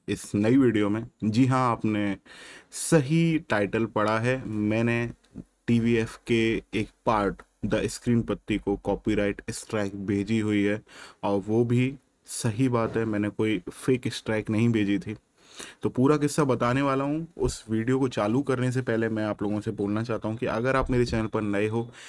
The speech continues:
ये वीडियो पहली बार देख रहे हो, तो आप मेरे चैनल को सब्सक्राइब कर लीजिए और ये जो बेल का आइकन है, इसे दबा दीजिए,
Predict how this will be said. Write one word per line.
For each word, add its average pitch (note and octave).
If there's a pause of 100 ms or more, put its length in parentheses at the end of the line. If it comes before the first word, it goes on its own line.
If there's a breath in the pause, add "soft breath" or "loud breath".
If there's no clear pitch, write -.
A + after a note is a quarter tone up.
(160 loud breath)
ये C3+
वीडियो D3
पहली D3
बार B2
देख B2+
रहे C3
हो, C3+
तो C3
आप A#2+
मेरे B2
चैनल A#2
को A#2 (140)
सब्सक्राइब B2
कर A2+
लीजिए A2+
और A2
ये A2
जो A2
बेल G#2
का A2+
आइकन A2
है, A2+
इसे A2
दबा G2+
दीजिए, A2+